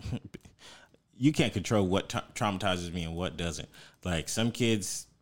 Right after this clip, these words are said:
parents split up and some kids are traumatized, some kids are not.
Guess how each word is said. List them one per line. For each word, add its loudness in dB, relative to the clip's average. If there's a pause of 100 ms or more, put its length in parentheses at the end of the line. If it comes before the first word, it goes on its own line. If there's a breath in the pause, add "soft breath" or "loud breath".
(100)
parents 2
split 4
up 4
and 0
some -2
kids 0
are 2
traumatized, 2
some -4
kids -2
are -2
not. 2